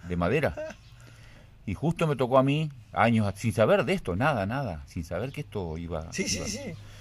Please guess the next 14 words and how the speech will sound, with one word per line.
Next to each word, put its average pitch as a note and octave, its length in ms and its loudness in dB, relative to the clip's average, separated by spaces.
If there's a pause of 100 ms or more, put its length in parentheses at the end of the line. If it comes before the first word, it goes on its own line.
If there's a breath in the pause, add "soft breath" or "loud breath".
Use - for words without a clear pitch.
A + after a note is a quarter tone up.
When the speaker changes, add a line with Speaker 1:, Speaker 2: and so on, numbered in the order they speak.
(260 loud breath)
Speaker 1:
Este, G2+ 360 -8 (340)
me G2 320 0
dijo F#2+ 380 -2
que E2+ 120 -4
era E2+ 220 -4
el, E2 400 -8
el, E2+ 240 -10
el E2+ 120 -8
director, E2+ 380 -4 (280)
que E2+ 80 -6
era D#2+ 100 0
el E2+ 60 -2
Cocoy F2 400 -2 (140)
Méndez, F2+ 360 0